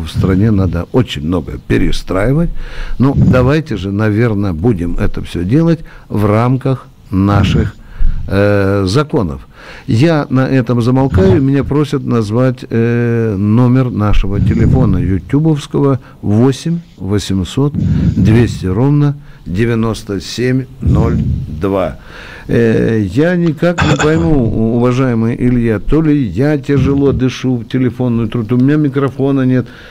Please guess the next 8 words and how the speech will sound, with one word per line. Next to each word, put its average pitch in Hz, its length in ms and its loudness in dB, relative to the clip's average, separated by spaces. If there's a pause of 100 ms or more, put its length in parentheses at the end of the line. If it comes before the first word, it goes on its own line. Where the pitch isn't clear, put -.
(120)
Постоянно 160 640 0
какой-то 143 920 -2
шум 147 500 0
у 110 80 0
м-, 107 520 -4
у - 20 -2
меня 107 280 0
был. 107 220 0